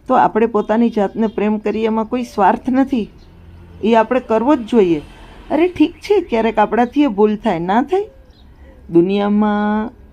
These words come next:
આપણે એક જ એવો માણસ નથી કે જેનામાં કોઈ ક્વોલિટીઝ નથી, અને આપણે એક જ એવો માણસ નથી કે જેનામાં બધી જ ક્વોલિટીઝ છે. આપણે કોઈ ને કોઈ વસ્તુમાં તો ચોક્કસ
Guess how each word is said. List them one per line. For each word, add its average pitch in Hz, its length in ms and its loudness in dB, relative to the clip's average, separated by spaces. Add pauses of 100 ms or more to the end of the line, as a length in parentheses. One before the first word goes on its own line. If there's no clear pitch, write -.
(220)
આપણે 202 600 4
એક 202 220 0
જ 233 140 0
એવો 233 200 0
માણસ 202 320 0 (140)
નથી 214 500 -2 (520)
કે 233 100 0
જેનામાં 226 480 2
કોઈ 226 180 2
ક્વોલિટીઝ 208 640 2
નથી, 151 400 -4 (380)
અને 180 300 -4
આપણે - 260 -2
એક - 320 -4
જ 254 120 2
એવો 247 200 0
માણસ 196 320 -2 (120)
નથી 180 640 -2 (360)
કે 233 100 2
જેનામાં 202 440 0
બધી 156 260 2
જ 190 40 -6 (120)
ક્વોલિટીઝ 151 520 0
છે. 139 280 -12 (420)
આપણે 226 280 0
કોઈ 294 280 0
ને 277 140 -2
કોઈ 269 200 -2
વસ્તુમાં 240 580 0
તો 240 120 -2
ચોક્કસ 262 540 -2